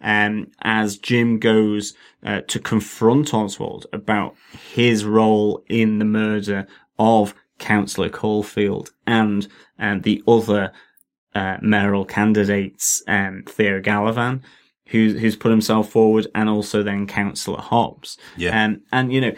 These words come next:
Speaker 1: this symbiotic relationship, um, is either gonna break down and become less symbiotic and more confrontational, or it's gonna persist in, in a way that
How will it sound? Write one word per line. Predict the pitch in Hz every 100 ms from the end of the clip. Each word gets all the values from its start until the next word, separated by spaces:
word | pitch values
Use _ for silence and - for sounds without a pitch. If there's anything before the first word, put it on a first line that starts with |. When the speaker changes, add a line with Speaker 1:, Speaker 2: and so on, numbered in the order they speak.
| -
Speaker 1:
this | - 131 -
symbiotic | - 143 135 131 117 110 - 113
relationship, | 107 110 127 131 139 131 - 107 95 104 _ _ - _ _
um, | 110 110 104 98 _ _ _ _ _ _ _ -
is | 117 104
either | - 123 127 123 110
gonna | 107 107 107
break | 101 110 110 107 -
down | 110 110 123 143
and | - 110 107 107
become | 104 101 - 107 104 101 98 - _ _ _
less | - 107 107 -
symbiotic | - 120 120 113 110 113 - -
and | 104
more | 104 104
confrontational, | - 104 101 101 - 123 131 131 120 -
or | 131 123 117 110 - -
it's | 113
gonna | - 107
persist | 104 - 98 - 117 110 - -
in, | 107
in | 107 101 107 107
a | 104
way | 104 104 104 101
that | 101 101